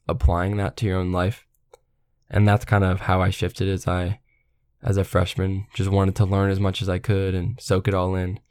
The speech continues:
And now I'm at that point where I feel like I've learned a lot, and now I want to apply it to my life and live it out. And that's a fine balance that a lot of people will benefit from balancing.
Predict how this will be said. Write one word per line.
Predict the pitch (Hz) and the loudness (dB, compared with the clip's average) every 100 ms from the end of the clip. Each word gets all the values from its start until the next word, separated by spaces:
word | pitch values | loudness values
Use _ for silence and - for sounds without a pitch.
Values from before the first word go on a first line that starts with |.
| _ _ _ _ _ | _ _ _ _ _
And | - 101 | -2 2
now | 98 98 95 - | 4 4 2 0
I'm | 90 92 | 0 0
at | 90 | 0
that | 92 80 | 0 0
point | - 98 90 - | 2 2 0 -4
where | - 101 92 92 95 - _ _ _ _ _ - | -4 0 0 0 -2 -6 _ _ _ _ _ -4
I | 120 | 0
feel | 107 | 4
like | 101 | 6
I've | 95 | 4
learned | 98 98 | 2 2
a | 92 | 2
lot, | 98 90 82 | 4 2 2
and | 98 | 0
now | 101 90 | 0 2
I | 90 | 2
want | 95 - | 0 0
to | 104 | 0
apply | 90 - 87 | 0 2 0
it | 76 | 0
to | 104 | -2
my | 90 | 0
life | 90 92 92 - | 0 -2 -4 -8
and | - 92 92 92 120 _ - | -8 -6 -4 -4 -6 _ 0
live | 98 90 | 2 2
it | |
out. | 85 76 - _ _ _ _ _ _ _ | 0 0 -4 _ _ _ _ _ _ _
And | - 110 | 2 4
that's | 110 113 | 4 2
a | |
fine | 107 104 95 98 | 2 2 2 2
balance | 95 95 - | 2 2 2
that | 95 | 0
a | |
lot | 92 92 | 0 0
of | 95 | -2
people | - 110 101 95 | -4 0 2 2
will | 104 98 95 95 131 | 0 0 0 -2 -2
benefit | 92 90 92 - 87 - _ _ _ _ _ | 2 2 2 0 -2 -4 _ _ _ _ _
from | - 95 | -2 0
balancing. | 87 69 62 - 82 120 | 2 2 0 -2 -4 -4